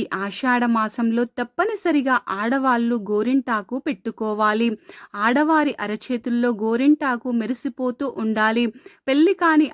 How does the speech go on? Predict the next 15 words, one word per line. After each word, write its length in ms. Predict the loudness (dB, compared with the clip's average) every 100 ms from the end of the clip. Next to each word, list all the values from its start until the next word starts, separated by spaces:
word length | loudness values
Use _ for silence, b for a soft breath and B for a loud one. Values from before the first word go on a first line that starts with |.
| -2
అమ్మాయిలు 480 | -2 -2 0 0 -2 -4
చేతులకు 520 | -6 -2 -2 -2 -2 -2
గోరింటాకు 580 | 0 2 2 2 -2 -4 -4 -4
ఎర్రగా 360 | -2 0 0 0
పండితే 380 | -2 -2 -2 -2 -4 b b b
అంత 260 | 4 4 6 4
మంచి 260 | 4 2 4 2
మనసున్న 400 | 2 -4 -2 -2 -4
అబ్బాయి 380 | -4 -4 -2 -2 -4
భర్తగా 440 | -6 -6 -4 0 2 0
వస్తాడట. 580 | -2 0 0 0 0 0 0 B B B 0
ఎండాకాలం 640 | 2 2 2 2 2 2 2
నుండి 240 | 2 2 2 0
వర్షాకాలంలోకి 1040 | -4 -4 -4 -2 0 2 2 2 -2 -4 -4 -2
అడుగుపెట్టుతున్నప్పుడు 1080 | -2 -2 -4 -4 -4 0 0 0 0 0